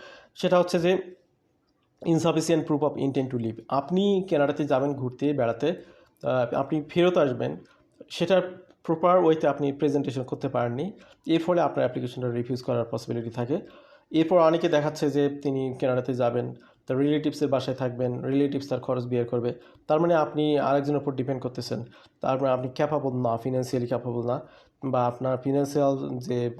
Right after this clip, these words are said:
সলভেন্সি আপনি দেখিয়েছেন যতটুকু, এটা যথেষ্ট না। এর ফলে এই inadequate ফিনান্সিয়াল সাপোর্টের কারণে আপনার অ্যাপ্লিকেশনগুলো রিফিউজ হবে। এক্ষেত্রে অবশ্যই আপনাকে প্রুভ করতে হবে যে আপনার অ্যাভেলেবল টাকা আছে, যেগুলো আপনি কানাডাতে থেকে খেয়ে ঘুরে ফিরে আসার পরেও আপনার অনেক টাকা ব্যালেন্স থাকবে,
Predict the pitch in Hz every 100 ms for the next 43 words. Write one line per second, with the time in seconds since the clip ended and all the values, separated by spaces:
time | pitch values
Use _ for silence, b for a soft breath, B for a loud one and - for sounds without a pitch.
0 | - - - - - 139 139 147 143 120
1 | 127 131 131 139 131 123 117 123 123 123
2 | 120 123 123 - 117 - B B B -
3 | 147 165 160 156 160 160 160 160 160 156
4 | 147 151 147 139 - 135 147 139 123 123
5 | 127 120 117 - 120 123 120 120 139 170
6 | 156 151 156 123 139 196 302 B B B
7 | - 156 170 180 175 170 175 175 160 151
8 | 143 151 160 131 - 135 127 - _ _
9 | _ - 151 175 185 175 160 151 147 143
10 | 170 190 B B B - 135 143 147 143
11 | 143 143 127 131 135 131 127 - 135 131
12 | 127 - 127 120 127 123 120 131 127 120
13 | 127 123 139 151 170 180 113 131 127 127
14 | 123 123 123 123 - 131